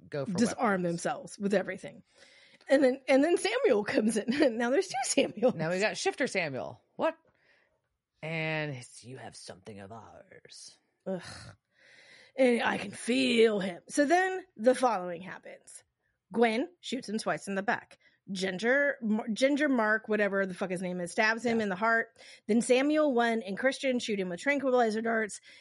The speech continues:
Speaker 2: Samuel one tells Parker Lewis to get the silver net. So apparently they have silver nets.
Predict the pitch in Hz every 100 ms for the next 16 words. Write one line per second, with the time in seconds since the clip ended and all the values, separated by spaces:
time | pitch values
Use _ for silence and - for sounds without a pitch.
0 | - - 311 294 277 254 254 240 240 202
1 | 247 214 220 247 240 226 226 214 180 -
2 | 208 196 180 180 254 - 226 202 226 240
3 | 240 214 196 190 - 349 349 247 208 254
4 | -